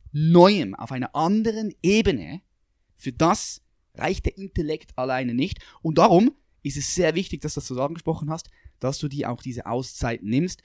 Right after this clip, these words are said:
und in diesen No-Mind-Zustand halt auch reinkommst. Entweder passiert das bewusst oder unbewusst, so dass dann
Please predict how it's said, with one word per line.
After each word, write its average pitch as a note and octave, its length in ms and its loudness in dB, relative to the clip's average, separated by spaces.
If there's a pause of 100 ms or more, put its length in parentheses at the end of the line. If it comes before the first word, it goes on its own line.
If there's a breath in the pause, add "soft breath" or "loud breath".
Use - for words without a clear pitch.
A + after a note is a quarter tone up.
(200 soft breath)
und C#3+ 160 0
in C#3 120 -6
diesen B2+ 440 -6
No-Mind-Zustand D3 1300 0
halt C3 120 -6
auch - 260 -8
reinkommst. D3 680 -6 (640 loud breath)
Entweder C#3+ 320 -4
passiert C#3 380 -6
das - 100 -10
bewusst C3+ 540 -8
oder C#3+ 180 0
unbewusst, A#2+ 560 0 (160 soft breath)
so - 240 -4
dass B2+ 320 -6
dann G3+ 400 4